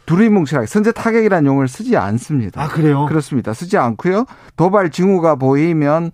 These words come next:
Speaker 1: 명시돼 있지 않고요. 왜냐하면 이렇게 얘기한다는 자체가 백서도 전체 군사 작전인데 선제 타격은 전쟁 불사론처럼 보여요.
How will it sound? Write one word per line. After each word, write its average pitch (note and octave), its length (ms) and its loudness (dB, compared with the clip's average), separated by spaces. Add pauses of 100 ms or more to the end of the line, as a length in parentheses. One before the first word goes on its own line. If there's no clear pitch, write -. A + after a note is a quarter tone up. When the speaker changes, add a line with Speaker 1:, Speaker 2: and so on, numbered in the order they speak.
(160)
Speaker 1:
명시돼 D#3+ 380 2
있지 F#3 160 -2
않고요. D#3 360 -2 (260)
왜냐하면 G3+ 320 4
이렇게 A3+ 280 2
얘기한다는 G3+ 500 2
자체가 E3+ 320 -2
백서도 A#3 640 -2 (500)
전체 A3 1000 0
군사 G3+ 300 0
작전인데 C3 720 0
선제 G#3 260 0
타격은 G#3 560 0 (380)
전쟁 G#3 340 2
불사론처럼 E3+ 680 -2
보여요. G2+ 260 -6